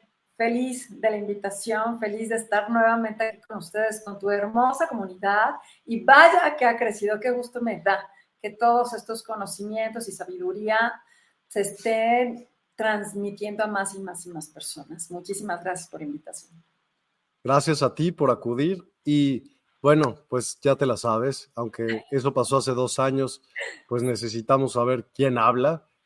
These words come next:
Speaker 2: y, bueno, si fue hace dos años ya seguramente han pasado más cosas, así que seguramente tendrás más cosas que decir sobre ti,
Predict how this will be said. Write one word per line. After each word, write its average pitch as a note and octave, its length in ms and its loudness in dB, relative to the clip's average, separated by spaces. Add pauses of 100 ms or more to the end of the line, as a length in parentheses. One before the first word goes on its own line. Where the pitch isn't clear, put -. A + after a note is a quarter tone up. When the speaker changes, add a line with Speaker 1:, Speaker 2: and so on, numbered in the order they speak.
(140)
Speaker 2:
y, A2+ 200 -2
bueno, A#2+ 340 0
si A2 180 -6
fue B2+ 220 2
hace A#2+ 160 -2
dos A#2 240 -4
años A#2 320 0
ya A2+ 380 2 (160)
seguramente C#3+ 920 4 (200)
han C#3+ 200 4
pasado A#2+ 500 2
más B2+ 460 0
cosas, A#2+ 520 -4
así G#2+ 240 -10
que A2+ 280 -4 (320)
seguramente A#2 800 -4
tendrás A2+ 440 -2
más A2 280 -2
cosas G#2 400 -10
que A2+ 160 -6
decir G#2+ 380 -6
sobre G2 460 -8
ti, D#3 320 -6